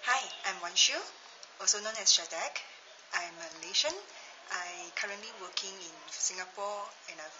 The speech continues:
as a receptionist in a food reflexology company. Um, a year and a half ago, a friend recommended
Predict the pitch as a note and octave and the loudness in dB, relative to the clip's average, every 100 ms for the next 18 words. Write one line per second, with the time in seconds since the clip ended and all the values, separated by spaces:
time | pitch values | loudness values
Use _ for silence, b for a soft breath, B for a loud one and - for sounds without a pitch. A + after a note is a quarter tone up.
0 | - E3+ E3 D#3+ E3 E3 - F#3 G#3+ - | -6 -2 -2 2 0 2 -2 -2 -2 0
1 | - F3 D#3+ D#3+ E3 - F3+ - - - | -2 -12 -14 -14 -12 -12 -12 -8 0 0
2 | F3 F3 G3 F#3 F3+ F3+ A3+ F#4 B B | 2 -2 -2 -4 -8 -8 -8 -8 B B
3 | B B B B - - G3 F#3+ F#3+ F#3+ | B B B B -16 -8 -6 -6 -14 -4
4 | G3+ G3+ C#4 D#4+ G#3 E3 - - - - | -4 0 -2 -2 -6 -12 -18 -20 -20 -6
5 | F#3+ F3+ E3+ G3+ G3 F3+ - F3+ F#3 F3+ | -6 -4 -4 -4 -4 -4 -6 -6 -6 -6
6 | E3 E3 F3 - A3 A#3 F#3+ F3+ F3 G3 | -8 -10 -10 -2 -2 0 -6 -8 -10 -10